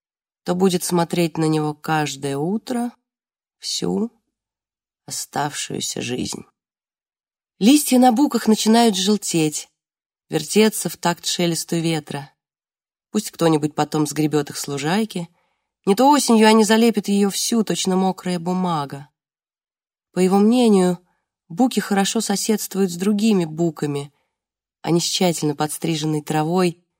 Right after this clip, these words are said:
и розовыми кустами. В их саду будет идти вечная битва за то, чтобы насадить человеческие представления о порядке в пространстве, которое, если его оставить в покое,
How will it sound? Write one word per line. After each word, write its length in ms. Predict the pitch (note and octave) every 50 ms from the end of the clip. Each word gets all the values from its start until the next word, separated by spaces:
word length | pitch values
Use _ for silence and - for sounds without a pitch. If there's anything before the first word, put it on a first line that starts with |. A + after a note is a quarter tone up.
| _ _ _ _ -
и 80 | D#3
розовыми 460 | D#3+ D#3+ D#3 D3 D3 D3+ D3+ D3+ D3
кустами. 680 | D3 - D#3 D3+ - - - D3 C#3 C#3 C#3 C#3 C#3+ - _ _ _ _ _ _ _ _ _ _ _ _ _ _ _ _ _ _ _ _ _ _ -
В 60 | D#3
их 100 | F3+ E3+
саду 440 | - - - F3 E3 E3 G#3+ A3+ A3+
будет 320 | F#3 E3+ F3+ D#3+ F3 E3 F3+
идти 340 | F3 - - - F#3 F3+
вечная 600 | F3 E3 G3+ A3 A3 - - - G#3 G3+ G3+ G3+
битва 720 | F#3+ F3+ D#3+ D#3 D#3+ D#3 D3+ D3+ - - C#3+ C#3 C#3 D3 - _ _ _ _ _ _ _ _ _ _ _ _ _ _
за 180 | - - D#3+
то, 140 | D#3 - E3+
чтобы 300 | E3 - - D#3 D3 D#3
насадить 440 | D#3 D#3 - D#3 D3+ D3+ D#3+ D3+ -
человеческие 800 | - - D#3 D3 D3 D#3 D#3 D3+ D3 - - - - - C#3+ D3
представления 840 | - - D3 - - - C#3+ C3+ D3 D#3 E3+ F3 E3+ D#3+ D3 C#3+
о 60 | C#3+
порядке 480 | C#3 - C#3+ C#3+ D3 C#3+ C#3 - - -
в 80 | -
пространстве, 840 | - - C#3+ C#3 - - - D#3+ E3 E3 D#3+ - - - C#3 B2+ - _ _ _ _ _ _ _ _ _ _ _
которое, 360 | - G3+ G#3 - C#4 C#4 C4 B3+
если 320 | A#3+ A#3 B3 A3+ - A#3
его 160 | A#3 A3+ A3+
оставить 480 | A#3 A#3 A3 - - B3+ A#3+ A3 - -
в 60 | -
покое, 720 | - G3+ G3 - - A#3+ B3+ C4+ B3 G3+ F3 D#3+ D#3 D#3